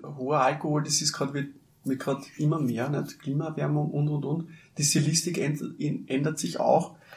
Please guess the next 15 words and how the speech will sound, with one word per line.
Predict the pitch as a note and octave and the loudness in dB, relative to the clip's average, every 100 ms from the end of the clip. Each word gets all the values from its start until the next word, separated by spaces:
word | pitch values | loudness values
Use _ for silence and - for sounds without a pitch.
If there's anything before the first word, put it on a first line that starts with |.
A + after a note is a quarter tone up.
| - - - - | -20 -20 -20 -4
Ja, | A#2+ D3 | 0 2
schade. | A#2+ A#2 B2 A2 - _ _ _ _ _ _ _ _ - - | 4 4 4 0 -10 _ _ _ _ _ _ _ _ -14 -8
Wie | D3 D#3 G#3+ B3 | -4 4 8 8
erkennst | - - C#3+ G3 G3 - | 6 2 2 2 2 0
du | |
eigentlich | C3 C3 G3 F#3+ - | 2 2 0 -2 -2
einen | C#3+ D3 - | 0 2 2
guten | D#3+ F#3 G3 D3+ | 2 4 4 4
Wein | C3 E3 | 4 2
im | D#3 | 0
Supermarkt? | - E3 E3+ C3+ - - - | -2 0 0 0 -2 -6 -6
Gibt's | - C#3+ - | -4 -2 -2
da | D#3+ | 0
irgendwelche | D3+ D#3 D3+ - - | 0 -2 -4 -6 -4
gewissen, | D#3 D3 D3+ - D#3+ D3+ D3+ | -2 0 4 4 4 2 0